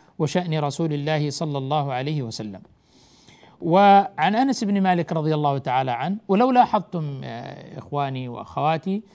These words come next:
أن أكثر الذين يصفون القضايا المرتبطة بالشؤون الخاصة للنبي صلى الله عليه وسلم من ثيابه وملبسه و-، فتجدهم إما، آه، خادمه كأنس رضي الله عنه،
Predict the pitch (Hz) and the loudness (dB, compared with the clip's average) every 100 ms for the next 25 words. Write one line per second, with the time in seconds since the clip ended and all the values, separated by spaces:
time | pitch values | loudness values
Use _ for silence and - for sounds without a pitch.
0 | _ _ _ - 160 175 185 185 185 196 | _ _ _ -8 -4 0 2 2 0 -4
1 | _ _ _ 226 294 - 240 214 190 170 | _ _ _ -4 -4 -6 -4 -2 -2 -2
2 | 165 185 202 170 156 156 - 139 185 185 | -2 -2 -2 0 0 -2 -4 -4 2 2
3 | 143 117 104 _ _ _ _ _ _ - | 2 -2 -10 _ _ _ _ _ _ -10
4 | 135 - 143 180 208 208 208 208 170 151 | -8 -4 2 4 6 4 2 0 -2 -4
5 | 143 - 202 180 175 151 - - 170 202 | -6 -4 -4 -2 -4 -4 -8 -8 -4 -2
6 | 208 185 160 - 254 226 - 185 170 160 | -2 -4 -8 0 2 2 0 -4 -4 -4
7 | 147 127 156 147 160 160 170 170 170 165 | -8 -6 -6 -2 -2 -2 -2 -2 0 0
8 | 165 170 170 170 160 160 180 170 165 170 | 0 0 -2 -4 -4 -4 -2 0 0 -2
9 | - _ _ _ - 170 202 202 185 190 | -6 _ _ _ -8 -4 -2 0 -2 -2
10 | 202 180 165 170 185 - _ - 143 151 | 0 0 0 -2 -6 -14 _ -16 -14 -14
11 | 156 - 170 165 160 156 151 147 - 170 | -10 0 2 2 -2 -2 -2 -4 -6 -4
12 | 160 143 147 143 143 143 139 131 151 151 | -4 -6 -6 -6 -6 -4 -6 -6 -6 -6
13 | 175 | -8